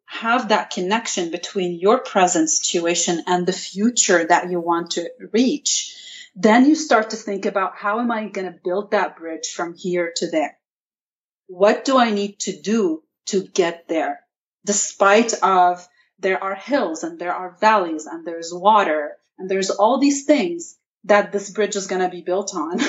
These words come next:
<laughs> right? But those are the two points, and I'm gonna build that bridge to get there.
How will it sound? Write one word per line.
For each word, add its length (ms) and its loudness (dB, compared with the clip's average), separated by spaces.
<laughs> 140 -18
right? 260 2
But 240 4
those 220 6
are 100 6
the 140 0
two 240 0
points, 520 0
and 120 -2
I'm 100 2
gonna 260 0
build 280 -2
that 240 0
bridge 320 -6
to 100 -8
get 300 -2
there. 260 -6